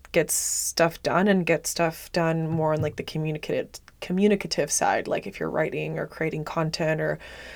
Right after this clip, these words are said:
maybe recording a podcast or things like that, which I'm actually recording a podcast tomorrow as well, so that'll be fun. Thursday is ruled by Jupiter, or Thor's Day,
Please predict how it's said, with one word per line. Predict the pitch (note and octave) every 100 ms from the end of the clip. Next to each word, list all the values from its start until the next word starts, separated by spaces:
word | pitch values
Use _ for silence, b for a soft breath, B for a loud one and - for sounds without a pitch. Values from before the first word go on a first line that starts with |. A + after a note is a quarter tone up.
| B -
maybe | D3+ D3+
recording | D3+ D3+ D#3 D3 D#3
a |
podcast | D3+ G3+ G3+ - E3+ E3 D#3+ E3
or |
things | D#3+ E3 D#3+
like | D#3+ D#3
that, | F3+ F3 E3
which | D#3+
I'm | E3+
actually | E3+ - E3+
recording | E3 - E3+ E3+ E3 E3+ E3+ -
a | E3+ E3 E3 E3 E3
podcast | E3 - E4 E3+ E3 -
tomorrow | E3 E3 D#3
as | E3
well, | G#3 F#3+ D3+
so | - F3
that'll | E3+
be | D#3+
fun. | D#3+ - F3+ - _ -
Thursday | G3 F#3
is | F3+ F3
ruled | F3 F3
by | E3+ E3 D#3+
Jupiter, | E3 F#3+ E3+ C#3+ D3+ B3 -
or |
Thor's | D#3+ - F3+ F3+ F3+
Day, | E3 D#3 D#3+ F#3+